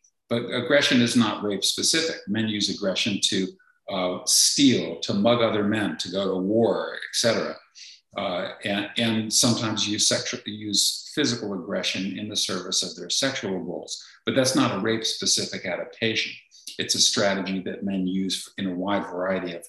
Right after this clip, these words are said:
contexts. So, uh, it's possible that at some point in the future, uh, there will be evidence for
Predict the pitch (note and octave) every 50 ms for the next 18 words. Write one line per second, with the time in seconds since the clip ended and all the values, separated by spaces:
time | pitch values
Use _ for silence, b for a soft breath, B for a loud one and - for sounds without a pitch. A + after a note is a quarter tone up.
0 | - - A2+ G#2+ F#2+ F#2 - - - - - - - - - B B B B B
1 | B B B - - G#2 F#2 F#2 F2+ F2+ - - - _ _ _ - _ _ -
2 | A2+ G#2 G2 G2+ - - - A2+ - - - - - C#3+ C#3 C3+ - C3+ B2 C3
3 | C3 B2 A2 G2 F#2 - - - B2+ A#2 - - C3 A#2 G#2 - G#2 F#2+ F2+ -
4 | - - - C3+ C3+ C3 - - B2 A2+ A2 A2 A2 A2 B B B B B B
5 | B _ _ _ _ _ - - G2+ G2 F#2+ F#2 E2+ F#2+ G2+ F#2 F2+ F#2+ A2+ A#2+
6 | A#2+ A#2+ C3 B2+ - A2+ B2 A#2+ B2 B2 B2+ B2+ B2 - - - - A2 A2 G#2+
7 | G#2 G#2 G2+ - - A2 G#2 G2